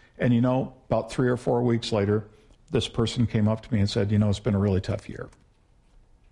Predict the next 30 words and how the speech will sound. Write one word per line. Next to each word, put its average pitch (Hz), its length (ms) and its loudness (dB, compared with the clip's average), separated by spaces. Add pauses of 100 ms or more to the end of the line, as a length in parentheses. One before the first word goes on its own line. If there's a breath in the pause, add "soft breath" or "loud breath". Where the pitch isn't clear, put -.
(580)
Been 113 100 2
a 104 60 2
lot 107 160 2
of 101 80 -4
pressure 98 340 -4
on - 160 -10
me. - 160 -20 (1500)
Thanks 113 240 -2
for 113 160 -2
doing 104 200 2
your 90 100 4
best 87 280 0
to 87 60 -2
help 98 200 0
me 98 100 -2
make 87 240 0
it 92 100 -2
here." 98 240 -8 (720 loud breath)
And 156 140 0
then 185 120 2
I 170 120 0
got 131 180 0
a 127 40 -2
couple 127 340 0
of 139 80 2
minutes 120 480 -2 (840 soft breath)
over 117 320 0
a 110 60 2
bubbly 113 320 0
beverage 104 560 -2